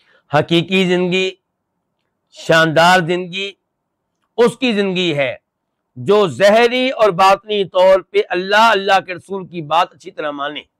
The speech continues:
اللہ، اللہ کے رسول کی اطاعت کرے، ان کے احکام کو تسلیم کرے، ان کے آرڈرز کی تعمیل کرے، اور ظاہری طور پہ بھی، باطنی طور پہ بھی۔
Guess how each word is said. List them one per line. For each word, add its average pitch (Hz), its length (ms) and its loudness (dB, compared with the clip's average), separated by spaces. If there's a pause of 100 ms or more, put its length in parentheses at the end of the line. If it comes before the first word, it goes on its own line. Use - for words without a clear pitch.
(1400)
اللہ، 190 220 2
اللہ 196 360 2
کے 185 80 -2
رسول 180 300 -4
کی 185 180 -8
اطاعت 175 440 0
کرے، 190 280 -2 (920)
ان 190 200 0
کے 196 120 -2
احکام 185 500 0
کو 190 160 -6
تسلیم 180 500 -10
کرے، 196 360 0 (600)
ان 185 220 -2
کے 208 140 0
آرڈرز 185 500 0
کی 196 120 -10
تعمیل 180 480 -4
کرے، 196 320 0 (1900)
اور 147 120 0
ظاہری 202 320 2
طور 240 220 2
پہ 240 140 2
بھی، 269 280 -2 (100)
باطنی 226 340 0
طور 170 180 -4
پہ 104 180 -18
بھی۔ 71 80 -20